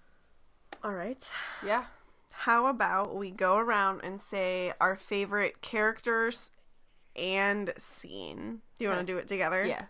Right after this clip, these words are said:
Speaker 2: yeah, yeah, yeah.
Speaker 1: I can go first 'cause I have it right here in my head.
Speaker 2: <laughs>
Speaker 1: Right here.
Speaker 2: I have it ready and available.
Speaker 1: Um, so my favorite character is Thumper because he's so cute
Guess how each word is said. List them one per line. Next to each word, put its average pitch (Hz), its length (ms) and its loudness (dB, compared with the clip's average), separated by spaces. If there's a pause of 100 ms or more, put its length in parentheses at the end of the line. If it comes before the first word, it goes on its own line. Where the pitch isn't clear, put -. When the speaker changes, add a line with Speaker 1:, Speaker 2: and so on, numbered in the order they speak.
Speaker 2:
yeah, - 140 -10
yeah, - 200 -14
yeah. - 80 -20 (320)
Speaker 1:
I 190 80 -2
can 208 120 -6
go 175 140 -4
first - 340 -12
'cause - 140 -14
I - 80 -8
have 208 240 -10
it - 100 -10
right 208 120 -12
here 208 240 -12 (340)
in 185 80 0
my 240 80 8
head. 196 260 -2
Speaker 2:
<laughs> 220 540 0 (160)
Speaker 1:
Right 349 220 6
here. 330 640 8 (240)
Speaker 2:
I - 80 6
have 202 220 4
it - 160 -4
ready 185 240 0
and 185 80 -2
available. 185 420 -4 (560)
Speaker 1:
Um, 196 280 12
so 254 220 12
my 226 160 12
favorite 226 300 6
character 220 380 6
is 196 160 4
Thumper 170 520 4
because 196 280 2
he's 196 160 2
so 214 200 6
cute 156 380 -6